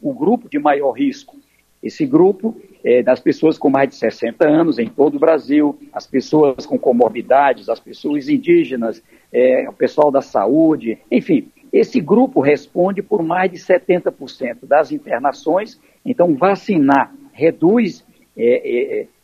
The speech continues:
o colapso, reduz internações na rede hospitalar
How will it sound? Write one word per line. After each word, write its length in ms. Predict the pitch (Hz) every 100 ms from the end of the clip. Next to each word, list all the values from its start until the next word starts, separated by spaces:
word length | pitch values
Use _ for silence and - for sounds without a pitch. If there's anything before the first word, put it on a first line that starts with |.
| -
o 100 | -
colapso, 680 | - 143 135 165 - 131 127 _
reduz 400 | 110 120 147 202
internações 760 | 151 139 139 131 120 - 127 123
na 80 | 113
rede 240 | 120 123
hospitalar 840 | 117 - - 107 95 101 113 147